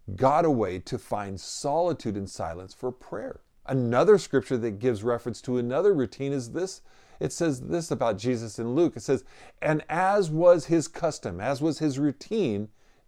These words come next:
Jesus went to the synagogue on the Sabbath day." This was his routine, going to the temple. It was a constant in Jesus' life. See, the routines in our lives,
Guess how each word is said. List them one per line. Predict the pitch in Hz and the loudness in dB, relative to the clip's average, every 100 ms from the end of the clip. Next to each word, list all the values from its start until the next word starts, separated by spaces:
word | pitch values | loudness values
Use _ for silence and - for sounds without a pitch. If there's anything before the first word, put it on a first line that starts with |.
| 101 | -6
Jesus | 98 247 233 165 156 | 2 4 4 2 -2
went | 127 131 180 139 - _ - | 0 2 2 0 -8 _ -16
to | - 165 | 0 0
the | 135 | 0
synagogue | - 190 180 113 101 101 92 - | -2 0 0 -2 -2 -2 -6 -8
on | 113 | -8
the | |
Sabbath | 101 107 90 87 - | -6 -6 -6 -6 -10
day." | 73 - _ _ | -10 -12 _ _
This | 123 139 | 0 2
was | 147 139 | 2 2
his | 135 | 0
routine, | 131 120 170 135 | 0 -2 0 0
going | 95 113 127 | 0 0 -2
to | |
the | 120 | -4
temple. | - 143 143 - - _ 170 | -6 -8 -10 -14 -20 _ 4
It | |
was | 180 175 | 6 6
a | |
constant | - - 208 220 - 185 147 | 2 0 0 -2 0 0 2
in | 120 | -2
Jesus' | 101 104 - 90 80 | -2 -4 -6 -10 -10
life. | 76 - _ | -12 -14 _
See, | - 220 | 0 4
the | 202 | 6
routines | 185 - 233 214 | 6 6 2 2
in | 190 | 0
our | 139 | 0
lives, | 117 110 113 123 | 0 2 2 0